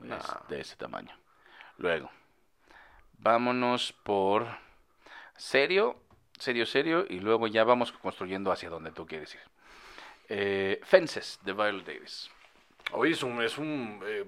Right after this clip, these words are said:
Speaker 1: pega feo, eh, ese, eh.
Speaker 2: Ella, eh, es la esposa de un hombre que le pone el cuerno en repetidas ocasiones y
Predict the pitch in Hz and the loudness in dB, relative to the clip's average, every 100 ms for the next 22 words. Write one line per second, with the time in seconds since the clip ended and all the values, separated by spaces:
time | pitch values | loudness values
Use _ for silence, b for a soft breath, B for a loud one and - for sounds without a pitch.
0 | 95 - - 110 143 170 135 165 131 175 | -10 -20 -6 0 2 4 6 6 6 4
1 | 165 123 123 190 - B B B B B | 0 -2 -4 -4 -8 B B B B B
2 | B _ - b b b b b - - | B _ -20 b b b b b -20 -20
3 | _ 123 156 160 165 165 165 - 113 104 | _ 6 8 10 12 12 10 6 2 4
4 | 101 98 95 95 - B B B B - | 4 4 2 0 -6 B B B B 0
5 | 113 117 117 104 - 147 143 143 131 104 | 4 4 4 0 2 2 4 4 2 0
6 | 98 123 120 107 117 117 120 104 95 92 | 0 2 2 6 8 8 4 2 -2 0
7 | 95 - 120 110 - - - 165 196 247 | 0 2 4 4 2 -4 0 2 2 0
8 | - B B B B _ - 113 110 104 | -6 B B B B _ -6 -2 0 2
9 | 104 104 104 101 101 104 107 | 0 0 0 0 0 -2 -4